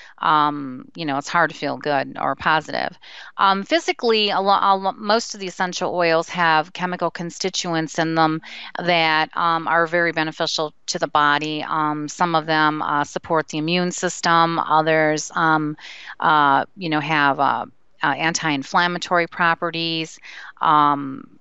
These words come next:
you know, lots, lots of 'em, uh, physical healing, um, uh, there. And then spiritually, they are, uh, high frequency or high vibrational products, uh,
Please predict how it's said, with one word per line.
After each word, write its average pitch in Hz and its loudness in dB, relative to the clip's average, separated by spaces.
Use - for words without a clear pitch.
you 175 -6
know, 143 0
lots, 185 0
lots 202 2
of 185 -6
'em, 165 -6
uh, 156 -2
physical 180 -4
healing, 156 -2
um, 147 0
uh, 151 2
there. 160 0
And 240 2
then 254 4
spiritually, 233 2
they 170 0
are, 165 4
uh, 160 2
high 202 0
frequency 185 -4
or 170 2
high 175 2
vibrational 165 0
products, 147 0
uh, 151 2